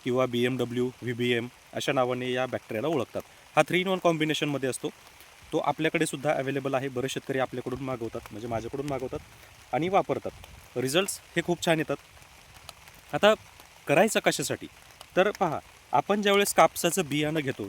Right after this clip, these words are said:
तर त्याच्यावर बीटी हे लिहून आलेलं असतं. बीटी म्हणजे काय हो? तर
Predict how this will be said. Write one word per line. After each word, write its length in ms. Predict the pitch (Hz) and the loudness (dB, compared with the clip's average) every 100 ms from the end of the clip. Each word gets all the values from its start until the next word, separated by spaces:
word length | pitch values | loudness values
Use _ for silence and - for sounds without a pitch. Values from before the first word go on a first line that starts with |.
| - | -6
तर 100 | 135 | -6
त्याच्यावर 480 | - 135 156 151 147 | -2 -2 0 0 0
बीटी 440 | 127 135 - 170 165 - - - | -2 -2 -2 -2 -4 -14 -14 -4
हे 140 | 156 | -2
लिहून 220 | 156 139 139 | 0 0 -2
आलेलं 220 | 117 110 | -2 -4
असतं. 160 | - 113 | -8 -10
बीटी 200 | 135 185 | -4 -2
म्हणजे 200 | 175 165 | -2 0
काय 160 | 165 | 2
हो? 120 | 156 135 - - - - - - - | 0 -2 -10 -20 -20 -20 -20 -6 -2
तर 140 | 165 | -2